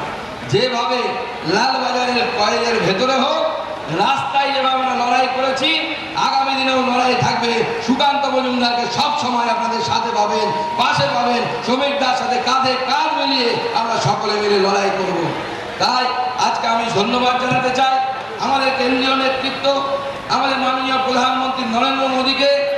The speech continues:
মাননীয় সর্বভারতীয় সভাপতি জেপি নাড্ডা সাহেবকে, আমাদের মাননীয় গৃহমন্ত্রী অমিত শাহজিকে, যাদের কুশল নেতৃত্বে ভারতবর্ষ সামনের দিকে এগিয়ে যাচ্ছে। আর তারা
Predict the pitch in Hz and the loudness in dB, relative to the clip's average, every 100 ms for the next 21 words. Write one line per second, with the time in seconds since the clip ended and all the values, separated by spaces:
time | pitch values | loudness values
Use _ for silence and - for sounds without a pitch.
0 | - 277 - 233 277 277 254 247 262 269 | -2 -4 -4 -2 -2 0 -2 0 0 2
1 | 262 262 262 247 247 254 269 269 269 254 | 2 2 0 -2 -2 0 2 0 -2 -2
2 | 233 240 277 269 269 269 262 254 254 262 | -4 -2 0 2 2 0 2 0 0 2
3 | 277 285 285 285 285 277 262 269 262 254 | 4 4 4 0 -2 -2 0 0 0 0
4 | 240 254 254 247 208 233 262 254 247 233 | 0 0 0 -2 -2 0 2 0 0 0
5 | 220 165 - - - 262 - 220 208 202 | -2 -2 -6 -2 0 2 2 2 2 0
6 | - - - - - - 233 277 269 269 | 0 -2 -4 -8 -6 0 0 0 -2 -2
7 | 262 262 262 254 247 - 254 - 202 - | 0 0 0 0 0 -2 -4 -2 -2 -2
8 | - - - - 247 277 277 - 262 269 | -6 -8 -8 -2 0 2 0 0 -2 -2
9 | 226 170 143 - - 220 254 254 254 226 | -2 -2 -4 -6 -2 0 0 0 -2 -2
10 | 233 220 233 233 226 214 202 180 - - | 2 2 2 0 0 0 0 -2 -2 -2
11 | 190 202 - - | 0 0 0 2